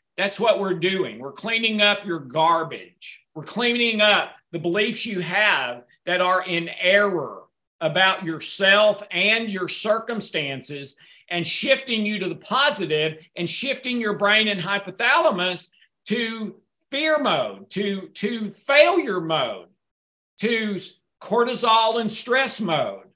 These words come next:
okay, where ninety-five percent of illness and disease come from. If you get rid of those,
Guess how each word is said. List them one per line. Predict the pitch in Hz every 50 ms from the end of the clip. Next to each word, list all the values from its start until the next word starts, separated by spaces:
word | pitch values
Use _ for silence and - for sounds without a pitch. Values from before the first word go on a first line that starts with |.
| _ _ _ _ _ 151
okay, | 151 - 165 160 160 170 180 202 208 156
where | 175 202 190 185 185 185 - - _
ninety-five | 143 151 160 170 185 208 196 - 190 190 196 202 196
percent | 226 233 - - 311 349 392 330 185 143
of | 151 143
illness | 160 165 170 185 190 185 -
and | 196 202
disease | 202 190 202 214 208 208 -
come | - 214 285 320 311 -
from. | 233 165 131 120 117 - - - - -
If | - 185 185
you | 226 233 196
get | - 277 285 269 - 214
rid | 196 220 269 294 311 294 285
of | 254 226 214 180 165
those, | 214 208 214 214 208 208 208 - - - -